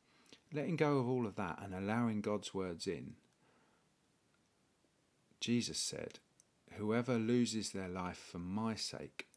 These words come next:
will find it." Now, he might have said that in a slightly different context, but I do think it stands. And I love the fact that he says,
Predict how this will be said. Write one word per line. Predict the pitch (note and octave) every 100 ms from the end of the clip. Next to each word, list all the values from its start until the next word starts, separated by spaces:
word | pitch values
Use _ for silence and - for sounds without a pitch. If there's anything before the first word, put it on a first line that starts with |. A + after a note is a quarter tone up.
| _ _ -
will | F#2 D#2+
find | - F#2+ F2 D2+
it." | D#2+ _ _ _ -
Now, | E2+
he | D#2+
might | E2+ F2
have | -
said | - D#2+ E2+
that | F2
in | E2+
a | F2
slightly | G#2+ F2+ E2+
different | F2 - -
context, | A2+ - - - - - - - _ _ _ _ _ _ _ - _ -
but | G#2+ A2
I | G#2
do | C#3+ D3
think | C#3+ C3
it | -
stands. | - G2+ F#2 D#2+ - - - _ _ _ _ _ _ _ _
And | F2+ E2+
I |
love | F2+ G#2
the | F#2+
fact | - G2 F2
that | E2
he | E2
says, | E2+ E2 D#2+